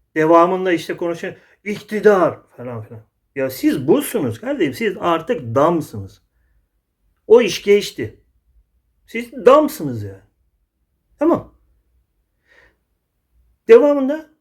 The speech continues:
işte suç, suça sürüklenen çocuklardan falan bahsediyor. Ağ kaçırılan çocuklardan bahsetsen.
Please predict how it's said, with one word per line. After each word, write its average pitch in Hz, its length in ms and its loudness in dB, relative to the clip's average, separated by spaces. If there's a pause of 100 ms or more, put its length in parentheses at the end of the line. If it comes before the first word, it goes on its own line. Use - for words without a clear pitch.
(160)
işte 202 340 -8 (220)
suç, - 440 -14
suça 226 340 -2
sürüklenen 185 500 -8
çocuklardan 175 600 -6
falan 160 340 -4 (300)
bahsediyor. 110 480 -12 (220)
Ağ 160 180 2
kaçırılan 175 760 -4
çocuklardan 175 640 -4
bahsetsen. 135 640 -8